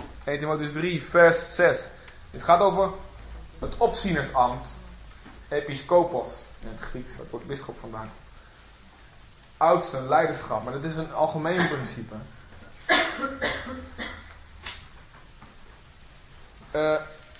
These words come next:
hij mag niet een,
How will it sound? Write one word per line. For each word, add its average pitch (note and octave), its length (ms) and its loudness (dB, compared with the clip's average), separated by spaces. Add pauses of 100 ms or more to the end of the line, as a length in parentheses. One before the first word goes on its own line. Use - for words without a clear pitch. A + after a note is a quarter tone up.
(2500)
hij D3 140 2
mag F#3 200 8
niet A#3 200 6
een, G#3 200 6